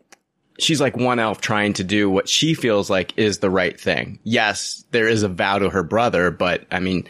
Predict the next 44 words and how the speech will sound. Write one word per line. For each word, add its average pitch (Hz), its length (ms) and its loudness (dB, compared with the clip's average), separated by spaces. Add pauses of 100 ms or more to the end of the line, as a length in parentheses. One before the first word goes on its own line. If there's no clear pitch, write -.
(160)
and 98 140 0
that's 101 180 -4 (180)
pushing 113 440 0
her, 85 240 0
but - 220 -2
she's, 143 320 0
her, 185 240 -2
I 226 120 2
think 262 180 0
her 226 200 -4
eyes 123 260 0
are 107 100 0
pretty 208 480 -2
damn 120 300 0
open 104 360 0
to, 101 140 -2
like, 92 260 -2 (400)
what's 139 340 -4
going 120 340 2
on 110 300 2
here. 92 400 2
And 113 140 0
I 110 100 2
think - 580 -4
that 117 340 -2 (460)
that's 131 360 -2
the 131 120 -2
kind 127 200 -2
of 117 60 -2
character 117 400 0
arc 110 220 0
we 110 100 0
need 110 260 0
from 98 300 -2 (380)
Arondir 165 720 0 (420)
by 127 160 0
the 120 100 -2
time 123 320 0
he 131 220 0
gets 120 320 -4
to 120 80 0
hopefully 120 460 -2
meet 104 280 2
up 101 300 0